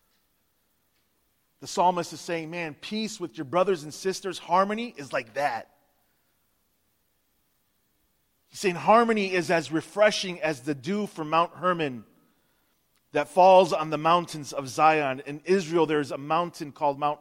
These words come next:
Hermon, and it's green, it's lush, it's full of vegetation. When you look at it, it's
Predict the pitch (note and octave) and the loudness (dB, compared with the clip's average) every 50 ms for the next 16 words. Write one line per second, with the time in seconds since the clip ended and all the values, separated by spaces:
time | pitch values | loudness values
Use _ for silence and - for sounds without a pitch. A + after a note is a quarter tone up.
0 | - - D3+ E3 D#3+ D#3 C#3 B2+ B2 - _ _ _ - - _ - C#3+ D3 D3 | -12 -16 -14 -12 -10 -10 -10 -12 -12 -16 _ _ _ -20 -20 _ -10 -8 -6 -6
1 | - - - - - C#3 C3 D#3 F3 F#3+ G3+ G#3 G#3 G3+ F#3+ E3+ D#3 D3+ D3+ D3 | -6 -6 -8 -8 -10 -12 -12 -8 -8 -6 -6 -6 -6 -6 -6 -6 -6 -8 -8 -8
2 | - - - - C#3+ D#3 F3 G3 G3+ F#3 E3+ - - - - - - _ _ - | -8 -10 -8 -4 -2 0 2 4 2 2 0 -2 -6 -10 -10 -12 -16 _ _ -20
3 | _ _ - C#3+ B2+ - - - - G#3+ G3+ G3+ F#3+ E3 C3+ F#3 F3+ E3 E3 E3 | _ _ -8 -6 -6 -6 -6 2 6 6 8 8 8 6 6 4 2 2 0 -4
4 | C#3+ - - E3+ F#3+ G3+ G3 - - - F3 D3+ C#3 C3+ A#2+ _ _ _ _ - | -8 -8 -6 -4 -4 -2 -2 -2 -2 -2 -4 -4 -6 -8 -12 _ _ _ _ -10
5 | D3 E3 E3 D#3 D3+ D3+ F3+ G#3+ - - F#3 D#3+ D#3 D3+ D3 - C#3+ C#3+ - - | -8 -4 -2 -2 2 4 6 4 6 4 4 4 4 4 4 2 0 -4 -4 -6
6 | - - | -14 -14